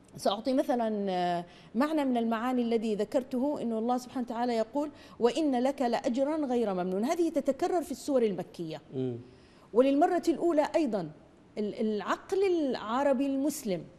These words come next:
Speaker 1: أو العقل المسلم يتلقف معنى أن الإنسان يمكن أن يضاعف حياته،
Speaker 2: مهم.
Speaker 1: ويمكن أن تتحول الحياة ليس إلى مستوى الفاعلية الحاضرة،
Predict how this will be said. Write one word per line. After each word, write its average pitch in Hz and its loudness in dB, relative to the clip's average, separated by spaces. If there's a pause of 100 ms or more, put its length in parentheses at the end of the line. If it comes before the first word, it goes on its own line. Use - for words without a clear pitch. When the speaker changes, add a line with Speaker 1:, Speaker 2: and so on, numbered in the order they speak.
(280)
Speaker 1:
أو 254 4
العقل 339 0
المسلم 254 0 (480)
يتلقف 349 4
معنى 285 0
أن 254 0
الإنسان 349 0
يمكن 339 0
أن 269 0
يضاعف 339 2
حياته، 220 -2 (420)
Speaker 2:
مهم. 127 -8 (140)
Speaker 1:
ويمكن 370 4
أن 339 0
تتحول 359 0
الحياة 330 2 (120)
ليس 415 2
إلى 381 2
مستوى 349 0
الفاعلية 302 2
الحاضرة، 254 0